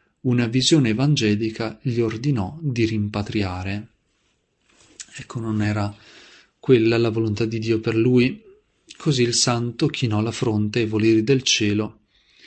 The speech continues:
Intanto, attraversando quelle province cattoliche della Spagna, si interessò per aprire dei conventi per i suoi religiosi. Oviedo, Coronia,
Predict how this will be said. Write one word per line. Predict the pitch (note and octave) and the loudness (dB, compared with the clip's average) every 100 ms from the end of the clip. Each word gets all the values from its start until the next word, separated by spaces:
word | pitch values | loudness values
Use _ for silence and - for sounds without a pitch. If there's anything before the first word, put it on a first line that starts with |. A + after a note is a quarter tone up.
| - - - - _ | -20 -20 -20 -20 _
Intanto, | - C#3+ C#3 C3+ C3+ C3+ D#3 | 0 2 4 4 4 4 2
attraversando | D3 A#2 G#2+ A#2 A2 - B2 B2 A#2 A2 G#2+ G#2 | 2 0 0 0 0 0 0 0 0 2 2 2
quelle | A2+ G#2 | 0 0
province | A2 A#2+ A#2+ - | 0 0 0 0
cattoliche | A2 G#2+ C3 A2+ A2 | -2 -2 0 0 0
della | A2+ C#3+ | 0 0
Spagna, | D3 - G#2+ G#2 A2+ B2 | 0 -2 -2 -2 -2 0
si | - C3 | 0 0
interessò | C3 B2+ C#3 D3 - A#2+ A2 | -2 0 0 0 0 0 -2
per | A#2+ A#2+ | -2 -4
aprire | A2+ B2+ A#2+ A#2 | -4 -2 0 0
dei | A2+ | 0
conventi | A2 C#3 C3 A2+ G#2+ G#2+ A2+ | 0 0 0 2 0 -2 -4
per | A2 | -2
i | A2 | -2
suoi | - A#2 A2 | -2 -2 -2
religiosi. | A2+ A2+ A#2 D#3+ - - - _ _ _ _ _ _ _ _ _ _ _ _ | -2 -2 2 2 2 -4 -10 _ _ _ _ _ _ _ _ _ _ _ _
Oviedo, | A2+ G#2 A#2 A#2 A#2+ C3+ E3 _ _ _ | -2 2 6 6 6 4 0 _ _ _
Coronia, | - A#2 A2+ A2 G#2+ A#2 C3 | -8 -4 -2 0 -2 -4 -6